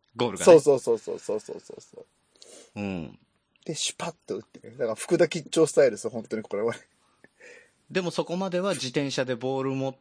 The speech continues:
Speaker 1: て、ウォークマン聞きながらい-、行くルカワスタイルなんでしょ？
Speaker 2: いや、ごめん、自転車乗れなかったんで、僕、小学校。
Speaker 1: あ、あ、うん、運動神経的な問題ね。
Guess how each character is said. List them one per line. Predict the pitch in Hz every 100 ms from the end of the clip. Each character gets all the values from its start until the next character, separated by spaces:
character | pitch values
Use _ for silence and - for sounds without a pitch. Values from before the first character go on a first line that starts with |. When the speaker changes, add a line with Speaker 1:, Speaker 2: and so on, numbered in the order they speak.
| _ _
Speaker 1:
て、 | 117 107 101
ウ |
ォ | 117 120
ー |
ク | 117
マ | 90
ン | 92
聞 |
き | - - 107
な | 98
が | 101
ら | 95
い-、 | 95 - _ _
行 | 113
く | - 95
ル |
カ | 95 98
ワ | 90
ス |
タ | - 82
イ |
ル | 71
な | 60
ん |
で | -
し |
ょ？ | 85 - _ _ _ _ _ _ _
Speaker 2:
い | 185
や、 | 156
ご | 151
め | 160
ん、 | 147
自 | 139
転 | 226 240 233
車 | 233
乗 | 208 180
れ | 190
な | 196
か | 160
っ |
た | - 110
ん | 104
で、 | 110 107
僕、 | 120 113
小 | - 120
学 | 120 -
校。 | - -
Speaker 1:
あ、 | 95 82
あ、 | -
う |
ん、 | 101 -
運 | 107
動 | 92 92
神 | 92
経 | 85
的 | 82 80
な | 78 78 -
問 | 80 71
題 | 71
ね。 | 101